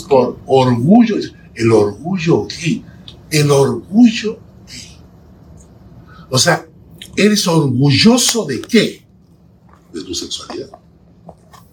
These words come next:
Porque escogiste un camino de desviación. ¿Eres orgulloso de eso?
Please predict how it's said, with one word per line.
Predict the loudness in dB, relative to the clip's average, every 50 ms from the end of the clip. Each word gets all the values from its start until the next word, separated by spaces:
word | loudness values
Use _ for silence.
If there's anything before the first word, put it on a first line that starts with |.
| -20 -12 -4
Porque | -2 -2 -2 -2 -2 -2
escogiste | -2 -2 -2 -4 -6 -8 -8 -8 -8 -8 -6 -4 0 0
un | 0 0
camino | 0 -2 -2 -2 0 0 0 0
de | 0 0 0 -2
desviación. | -4 -6 -10 -10 -10 -8 -8 -8 -8 -10 -12 -18 -20 -20 -20 -20 -18 -16 -16 -16 -16 -18 -20 -20 -20 -20 -20 -20 -20 -20 -14 -4
¿Eres | 0 2 2 2 2 0
orgulloso | -2 -4 -6 -8 -8 -4 0 0 0 0 0 -4 -6 -6
de | -8 -6
eso? | -4 -2 -2 -2 -4 -8